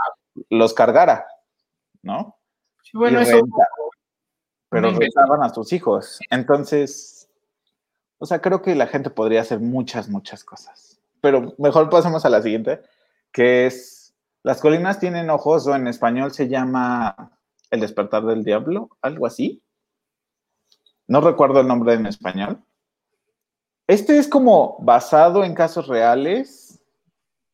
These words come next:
Speaker 1: pero sí, en español se llama El despertar del diablo,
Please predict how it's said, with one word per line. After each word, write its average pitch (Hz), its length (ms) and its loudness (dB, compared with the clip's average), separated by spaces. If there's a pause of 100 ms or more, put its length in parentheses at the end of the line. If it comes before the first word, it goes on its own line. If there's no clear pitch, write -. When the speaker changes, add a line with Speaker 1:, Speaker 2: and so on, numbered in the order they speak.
(180)
Speaker 1:
pero 120 720 2 (240)
sí, 147 320 -8
en 131 100 -12
español 143 300 -10
se 175 100 -10
llama 147 220 -4
El 131 60 -6
despertar 107 420 -4
del 113 160 -4
diablo, 85 320 -6